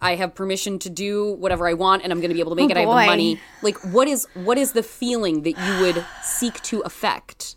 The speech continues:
Speaker 1: at this
Speaker 2: Ooh.
Speaker 1: point with where you are as a creator?
Speaker 2: Oh,
Speaker 1: That
Speaker 2: that's
Speaker 1: you
Speaker 2: such
Speaker 1: would
Speaker 2: an
Speaker 1: be like,
Speaker 2: interesting
Speaker 1: "This would be, if I could draw this out of
Speaker 2: question.
Speaker 1: people, that would make me so happy."
Speaker 2: I think I, I have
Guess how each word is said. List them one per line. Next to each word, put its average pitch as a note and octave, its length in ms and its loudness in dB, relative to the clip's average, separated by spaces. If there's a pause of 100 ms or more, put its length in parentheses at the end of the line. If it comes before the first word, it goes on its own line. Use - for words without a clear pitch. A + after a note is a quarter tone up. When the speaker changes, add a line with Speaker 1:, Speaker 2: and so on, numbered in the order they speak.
Speaker 1:
at G3 200 -4
this G#4 120 8
Speaker 2:
Ooh. G#4 180 8
Speaker 1:
point F#3+ 220 2
with E3+ 180 -2
where F3 140 0
you D#3 260 -2
are C3+ 380 -8
as E3+ 180 -4
a E3+ 40 -2
creator? C#3+ 680 -8 (380)
Speaker 2:
Oh, C#4 140 0
Speaker 1:
That B3 60 2
Speaker 2:
that's B3+ 180 4
Speaker 1:
you A3+ 60 2
Speaker 2:
such A#3 60 4
Speaker 1:
would B3 100 6
Speaker 2:
an G#3+ 60 -2
Speaker 1:
be A3 120 2
like, F#3+ 140 4
Speaker 2:
interesting A#3 460 0
Speaker 1:
"This C4 160 2
would G#3+ 220 -2
be, F#3+ 240 -2
if F3 100 -4
I F#3+ 140 2
could F#3+ 200 -2
draw E3+ 360 0 (280)
this A#3+ 320 -2
out G3 100 0
of - 0 -
Speaker 2:
question. E3+ 320 0
Speaker 1:
people, C#3+ 480 -8 (560)
that G#3+ 240 4
would F3+ 240 -2 (120)
make F#3 220 -2
me F3+ 140 -4
so F3 420 2
happy." C#3 500 -10 (540)
Speaker 2:
I C#4+ 80 2
think G4 520 -6 (120)
I, B3+ 680 4 (420)
I B3+ 280 2
have A3+ 720 0